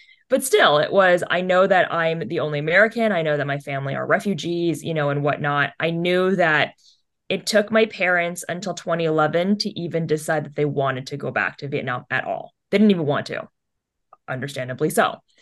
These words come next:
Um, and I know that for a lot of,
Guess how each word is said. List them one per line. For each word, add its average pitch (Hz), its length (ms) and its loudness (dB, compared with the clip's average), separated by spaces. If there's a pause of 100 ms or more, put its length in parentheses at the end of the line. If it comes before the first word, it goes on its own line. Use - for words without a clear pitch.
(340)
Um, 180 520 6
and 170 180 2
I 170 80 4
know 170 300 4
that 160 200 0
for 175 120 -4
a 165 80 2
lot 160 240 2
of, 156 280 0